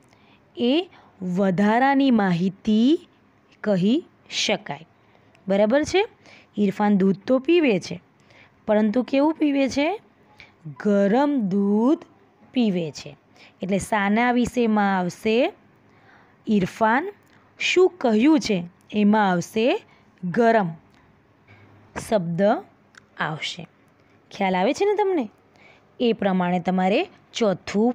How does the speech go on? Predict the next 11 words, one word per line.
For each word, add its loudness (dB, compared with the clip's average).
પાંચમું -2
અને 0
છઠ્ઠો -6
વાક્ય -4
કરવાનું 0
છે. -16
ચોથું 0
છે -4
કે 0
દ્વારકેશ -2
ઝભ્ભો 0